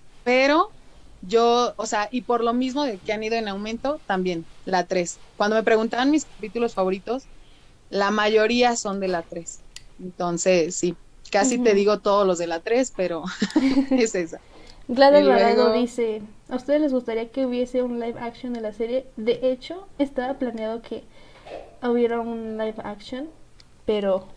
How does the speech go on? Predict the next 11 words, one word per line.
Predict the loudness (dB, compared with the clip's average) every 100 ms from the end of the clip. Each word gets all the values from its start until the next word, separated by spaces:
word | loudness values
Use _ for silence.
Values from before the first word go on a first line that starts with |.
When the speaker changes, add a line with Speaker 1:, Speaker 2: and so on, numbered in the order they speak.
| -12
Speaker 2:
pues | -10 -10
ya | -10
no | -10
se | -8 -6
armó | -4 -6 -6 -8 -10 -16 -10
y | -8
lo | -6
cambiaron | -6 -6 -8 -8 -10
a | -12 -18 -12 -10
película | -10 -10 -10 -10
animada. | -10 -10 -12 -12